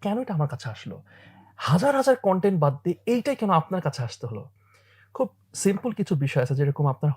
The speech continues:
হুক, যে আপনার ফার্স্ট three সেকেন্ডস এটা খুব ইন্টারেস্টিং হতে হবে।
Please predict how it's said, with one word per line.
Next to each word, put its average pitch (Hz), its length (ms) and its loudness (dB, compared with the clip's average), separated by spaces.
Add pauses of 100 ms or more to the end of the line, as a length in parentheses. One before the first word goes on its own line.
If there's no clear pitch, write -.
হুক, 165 220 4 (760)
যে 139 180 4 (100)
আপনার 151 300 2
ফার্স্ট 160 380 4
three 208 240 0
সেকেন্ডস 135 540 -2 (340)
এটা 147 160 2
খুব 165 180 0
ইন্টারেস্টিং 151 460 0
হতে 120 260 -2
হবে। 113 260 -8